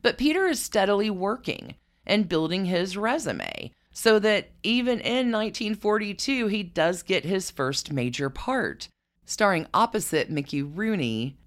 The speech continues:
in the film A Yank at Eton. Within a year, Peter Lawford is signed at M G M, all kinds of parts, working his way up to leading man roles.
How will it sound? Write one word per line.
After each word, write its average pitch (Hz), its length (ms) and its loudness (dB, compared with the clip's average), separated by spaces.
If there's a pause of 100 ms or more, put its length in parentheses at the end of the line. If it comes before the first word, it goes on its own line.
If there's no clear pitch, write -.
in 156 220 0
the 185 100 0
film 113 460 0
A 123 80 -2
Yank 127 560 -2
at 113 300 -2 (100)
Eton. 98 540 -10 (640)
Within 196 260 4
a 240 60 2
year, 233 320 0
Peter 214 320 0
Lawford 196 680 2 (100)
is 170 260 0
signed 240 420 0
at 147 60 0
M 139 180 0
G 123 240 -2
M, 58 300 -8 (220)
all 320 240 2
kinds 320 460 0
of 196 80 -4
parts, 117 440 -2
working 131 440 -2
his 208 260 0
way 202 240 2
up 202 180 0
to 180 120 -2
leading 214 520 0
man 208 280 2
roles. 208 580 -2